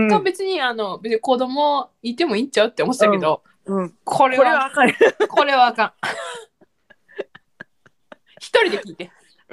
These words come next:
Speaker 2: ほんま。あの、そういう、でもさ、こう、
Speaker 1: うん。
Speaker 2: なんか思いません？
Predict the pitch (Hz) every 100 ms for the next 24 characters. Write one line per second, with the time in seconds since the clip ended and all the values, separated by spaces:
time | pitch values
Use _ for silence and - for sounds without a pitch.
0 | 269 196 - 240 247 - - _ 302 392
1 | 415 427 415 349 240 180 175 175 156 151
2 | - _ _ _ _ _ _ _ _ _
3 | _ _ _ _ - - 277 254 240 240
4 | 240 - - 480 302 269 214 185 _ 170
5 | 185 151 _ _ _ _ _ _ _ _
6 | _ _ _ _ 196 214 185 160 254 392
7 | 440 403 392 359